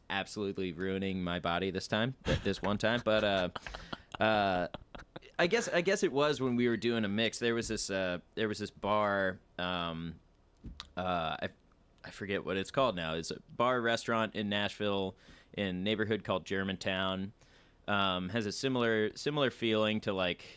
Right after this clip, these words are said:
uh, O T R, I would say, um, just north of downtown.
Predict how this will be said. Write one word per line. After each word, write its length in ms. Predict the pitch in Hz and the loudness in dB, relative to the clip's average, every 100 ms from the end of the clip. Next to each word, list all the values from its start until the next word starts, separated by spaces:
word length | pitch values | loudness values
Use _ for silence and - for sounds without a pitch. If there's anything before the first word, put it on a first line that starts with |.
| - - _ | -20 -20 _
uh, 520 | 101 95 85 82 82 82 _ - | 0 2 2 0 -2 -4 _ -6
O 80 | 101 | -4
T 200 | - 98 | 0 0
R, 260 | 87 87 | 2 0
I 80 | 85 | -2
would 160 | 87 85 | -4 -4
say, 300 | 92 87 92 - - - _ - | -4 -4 -4 -10 -20 -20 _ 0
um, 340 | 101 90 87 | 2 2 0
just 220 | 85 107 | -2 -4
north 180 | 101 95 | -2 -4
of 60 | 98 | -2
downtown. 600 | 95 90 - 95 90 90 | -2 -2 -2 -2 -2 -6